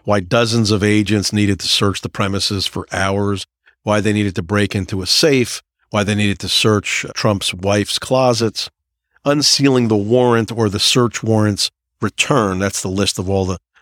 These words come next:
materials that were, were seized, does not provide the reasoning why this search was done, just the potential crimes that are being investigated and what was removed from the premises. One thing that must be proven to the judge who signed the warrant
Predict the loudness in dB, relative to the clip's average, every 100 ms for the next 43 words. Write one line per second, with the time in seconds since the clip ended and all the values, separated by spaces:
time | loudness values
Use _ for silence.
0 | -10 -6 -2 0 0 0 -2 -4 -4 -6
1 | -6 -8 -4 0 2 2 2 0 -6 -4
2 | 0 2 2 0 0 2 2 2 4 4
3 | 4 2 2 2 2 2 0 0 0 -2
4 | -4 -6 -2 -2 -2 -6 -12 -14 -2 0
5 | 0 -4 -4 -2 0 0 -2 -4 0 2
6 | 4 2 0 -2 0 -2 -2 0 0 0
7 | 0 2 0 -2 -6 -18 -6 0 2 2
8 | 2 0 2 2 2 2 0 -2 -2 -2
9 | -2 0 0 0 -4 -8 -14 _ _ _
10 | _ _ _ _ _ -20 _ _ 0 0
11 | 2 0 2 2 0 0 -2 0 0 0
12 | -4 -6 0 2 2 -2 -4 0 2 2
13 | 2 0 0 -2